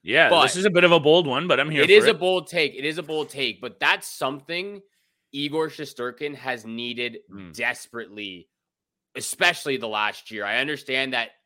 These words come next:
Speaker 2: Alexander Georgiev and him sort of came in at the same time, and Shesterkin just really took over that crease from him, and Georgiev
Speaker 1: Hmm.
Speaker 2: didn't get that opportunity.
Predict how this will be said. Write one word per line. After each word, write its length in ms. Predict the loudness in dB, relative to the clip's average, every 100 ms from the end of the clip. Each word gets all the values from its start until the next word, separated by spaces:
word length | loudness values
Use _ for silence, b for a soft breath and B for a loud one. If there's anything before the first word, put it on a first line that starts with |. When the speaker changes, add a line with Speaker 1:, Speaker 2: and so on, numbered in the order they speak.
| _ -8
Speaker 2:
Alexander 520 | -6 -6 -8 -8 -8
Georgiev 460 | -10 -10 -8 -8 -8
and 100 | -8
him 200 | -10 -10
sort 200 | -10 -12
of 100 | -12
came 300 | -10 -8 -8
in 60 | -10
at 100 | -12
the 60 |
same 320 | -16 -14 -14
time, 420 | -10 -6 -4 -6 -8
and 100 | -14 _ _ -20
Shesterkin 500 | -12 -6 -6 -6 -12
just 180 | -14 -14
really 340 | -8 -6 -6
took 260 | -10 -12 -8
over 260 | -8 -6
that 240 | -8 -8 _
crease 280 | -16 -14 -14
from 180 | -14
him, 260 | -10 -10 -12 _ _ -18
and 100 | -10
Georgiev 360 | -8 -4 -6
Speaker 1:
Hmm. 40 | -6
Speaker 2:
didn't 220 | -10 -8
get 140 | -8
that 160 | -8 -8
opportunity. 920 | -8 -8 -10 -18 -14 -12 -8 -8 -8